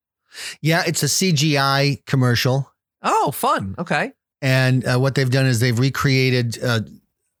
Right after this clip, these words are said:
Speaker 1: uh, Lady Diana and, uh, and Dodi,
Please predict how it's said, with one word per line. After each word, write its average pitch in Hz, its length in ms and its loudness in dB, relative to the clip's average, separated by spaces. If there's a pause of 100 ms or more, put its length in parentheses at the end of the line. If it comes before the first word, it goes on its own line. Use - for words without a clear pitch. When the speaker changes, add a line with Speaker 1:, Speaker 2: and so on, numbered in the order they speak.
(160)
Speaker 1:
uh, 117 340 2
Lady 135 360 2
Diana 127 680 2 (540)
and, 120 420 2
uh, 120 140 0 (180)
and 117 240 2
Dodi, 135 500 2